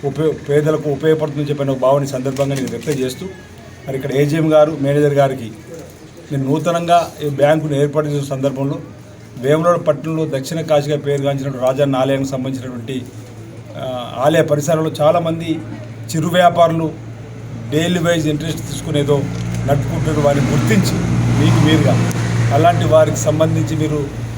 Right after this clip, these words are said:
మరి ఆ పది వేలు, పదిహేను వేలు, ఇరవై వేలు ఈ విధంగా, ఆ,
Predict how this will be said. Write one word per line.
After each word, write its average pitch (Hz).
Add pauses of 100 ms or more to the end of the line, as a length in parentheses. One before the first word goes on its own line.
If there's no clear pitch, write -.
(100)
మరి 135
ఆ 131
పది 139
వేలు, 156 (160)
పదిహేను 147
వేలు, 151
ఇరవై 143
వేలు 147
ఈ 139
విధంగా, 143 (440)
ఆ, 131